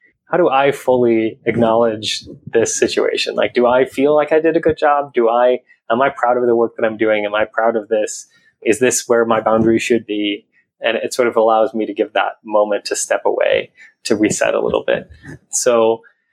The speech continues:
I, I mean, it's not, it's, it's something I think that I'm, I'll spend the rest of my life learning,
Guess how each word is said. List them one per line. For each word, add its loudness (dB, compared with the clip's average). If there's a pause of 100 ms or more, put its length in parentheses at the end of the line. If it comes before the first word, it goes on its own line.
(180)
I, -2
I 0
mean, 2
it's 0
not, 0
it's, 0
it's 0
something 0
I 2
think -2
that 2
I'm, 0 (100)
I'll 0
spend -2
the 2
rest -2
of -4
my 2
life -2
learning, -4